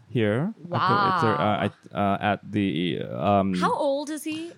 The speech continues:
Speaker 1: at the Kanzana Directors Fortnight. I'm not, uh, off the top of my head, I'm not sure. Or very early sixties,
Speaker 2: Okay.
Speaker 1: is my guess.
Speaker 2: That's a
Speaker 1: Uh,
Speaker 2: lot of films to have made.
Speaker 1: Um,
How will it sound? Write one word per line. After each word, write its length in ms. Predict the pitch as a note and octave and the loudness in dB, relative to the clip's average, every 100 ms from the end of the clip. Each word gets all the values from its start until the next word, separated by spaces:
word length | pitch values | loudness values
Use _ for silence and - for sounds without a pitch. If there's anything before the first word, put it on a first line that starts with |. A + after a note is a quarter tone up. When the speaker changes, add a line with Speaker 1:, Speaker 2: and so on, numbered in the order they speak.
| _ | _
Speaker 1:
at 120 | - | -2
the 80 | A#2 | 0
Kanzana 540 | A2 G#2+ G#2 G#2 G2+ G2+ | 2 2 2 2 2 2
Directors 360 | G2+ G2 G#2 | 0 0 -4
Fortnight. 300 | - G2+ G#2+ | -2 -2 0
I'm 140 | F3 G#3+ | -2 -2
not, 180 | C4+ - - | -4 -6 -4
uh, 520 | D3+ D#3 D3+ D3+ D3+ C#3 | -2 0 0 2 0 0
off 140 | D#3+ D#3+ | -2 -2
the 60 | |
top 180 | - E3+ | -2 -2
of 40 | - | 0
my 100 | C#3+ | 0
head, 140 | D3+ | 2
I'm 80 | C#3 | 0
not 160 | B2+ | -2
sure. 260 | B2+ C#3+ D#3 - B2 C3+ | -2 -2 0 0 2 2
Or 60 | A#2+ | 0
very 300 | B2 C#3+ C3+ - | 2 2 4 2
early 220 | D3 D3+ | 2 2
sixties, 600 | E3 - E3+ G#3 - - | -2 -2 -2 -2 -6 -10
Speaker 2:
Okay. 340 | F3+ F#3 D3 D3 | -6 -4 -4 -6
Speaker 1:
is 140 | - - | -12 -8
my 80 | B2+ | -6
guess. 180 | C3+ | -6
Speaker 2:
That's 180 | G3 - | -6 -4
a 40 | C4+ | 0
Speaker 1:
Uh, 40 | |
Speaker 2:
lot 200 | A3 G#3 | 2 0
of 100 | F#3+ | -2
films 320 | - E3+ D3+ | -4 -6 -6
to 200 | - D#3+ - _ F3 | -8 -10 -12 _ -8
have 120 | E3 | -6
made. 360 | D3 - - - _ _ | -6 -10 -12 -16 _ _
Speaker 1:
Um, 540 | - B2+ A#2 A2+ A2+ | 0 2 2 2 0